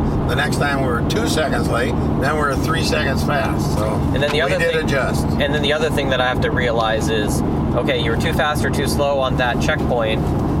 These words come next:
Speaker 2: It zeroes, though, at that point, and
Speaker 1: You're on time.
Speaker 2: you're on time again, right? So I gotta make sure I'm not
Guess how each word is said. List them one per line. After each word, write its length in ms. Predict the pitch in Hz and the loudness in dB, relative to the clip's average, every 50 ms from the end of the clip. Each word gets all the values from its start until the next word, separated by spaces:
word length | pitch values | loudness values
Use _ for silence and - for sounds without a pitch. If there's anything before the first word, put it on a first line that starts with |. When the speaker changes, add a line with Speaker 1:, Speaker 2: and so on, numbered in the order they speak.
| - - - - - - - - - - - - | 0 0 0 0 0 0 0 0 0 0 0 0
Speaker 2:
It 120 | 143 139 | 0 0
zeroes, 680 | - - - - - 190 190 180 151 135 127 117 - - | 0 0 0 0 0 0 0 0 0 0 0 0 0 0
though, 160 | 120 110 110 | 0 0 0
at 80 | 110 113 | 0 0
that 180 | 113 110 110 113 110 | 0 0 0 0 0
point, 380 | - 120 110 107 107 104 - 117 | 0 0 0 0 0 0 0 0
and 720 | 113 113 110 107 107 107 - 113 107 - - - - - | 0 0 0 0 0 0 0 0 0 0 -2 -2 -2 0
Speaker 1:
You're 220 | 117 123 123 120 - | 0 0 0 0 0
on 200 | 247 - - - | 0 0 0 0
time. 260 | - 123 - - - | 0 0 0 0 0
Speaker 2:
you're 140 | 147 147 151 | 2 2 2
on 180 | 156 165 151 | 0 0 0
time 260 | - 175 160 165 - - | 0 0 0 0 0 0
again, 300 | - - - - - - | 0 0 0 0 0 0
right? 400 | - 117 107 92 87 - - - | 0 0 2 2 0 0 0 0
So 280 | - - 123 120 117 117 | 0 0 2 2 2 0
I 100 | 120 120 | 2 0
gotta 180 | 131 123 123 | 0 0 2
make 180 | 120 127 123 117 | 0 0 0 0
sure 260 | - 135 123 120 120 | 0 0 0 0 0
I'm 240 | - 113 113 117 117 120 | 0 0 0 0 0 0
not 240 | 117 113 113 110 | 0 0 0 0